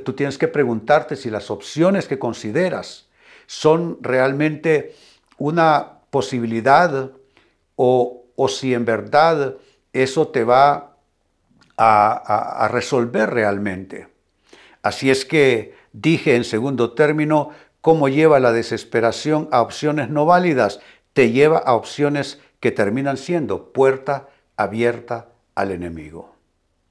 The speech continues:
En tercer lugar, sigo sumando respuestas. ¿Cómo lleva la desesperación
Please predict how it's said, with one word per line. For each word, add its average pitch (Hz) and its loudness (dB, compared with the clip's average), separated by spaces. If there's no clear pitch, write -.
En 147 0
tercer 156 2
lugar, 175 4
sigo 175 2
sumando 147 2
respuestas. 143 0
¿Cómo 190 0
lleva 170 4
la 135 4
desesperación 127 0